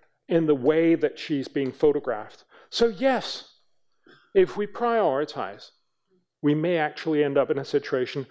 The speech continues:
where she might not get clean water first. But if we prioritize, she'll get so many other things. She'll get better nutrition. She'll get better school.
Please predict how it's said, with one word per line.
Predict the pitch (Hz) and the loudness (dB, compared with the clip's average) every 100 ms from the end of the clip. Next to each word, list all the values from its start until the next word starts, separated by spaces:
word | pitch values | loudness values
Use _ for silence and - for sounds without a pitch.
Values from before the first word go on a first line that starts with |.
| - _ _ | -18 _ _
where | 143 | 0
she | 139 - | 2 -4
might | 143 117 - | -6 -8 -8
not | 120 110 - | -10 -10 -10
get | 127 - | -10 -10
clean | - 117 113 - _ _ - | -10 -8 -8 -12 _ _ 0
water | 107 107 - - _ | 2 2 -4 -16 _
first. | - 117 - - - _ _ _ _ _ _ _ _ _ _ _ _ _ _ _ _ _ _ | -6 -6 -6 -18 -20 _ _ _ _ _ _ _ _ _ _ _ _ _ _ _ _ _ _
But | 156 - | 0 0
if | 139 - | -6 -4
we | 180 | -4
prioritize, | - 123 214 226 - 101 95 - - _ _ _ _ _ _ _ _ _ _ | 0 0 2 0 -2 -8 -8 -14 -20 _ _ _ _ _ _ _ _ _ _
she'll | - 139 131 | -4 0 2
get | 139 135 | 0 -2
so | - 156 | 0 0
many | 156 156 | 2 0
other | 139 131 | 0 0
things. | - 104 110 | -4 -6 -8
She'll | - 110 | -6 -4
get | 113 113 | -4 0
better | 113 139 | 0 2
nutrition. | 156 - 107 - 120 _ _ _ _ _ | -2 -4 -4 -4 -16 _ _ _ _ _
She'll | 117 101 | -12 -6
get | 117 - | -6 0
better | 147 143 | 2 2
school. | - 131 110 117 | 0 -2 -2 -2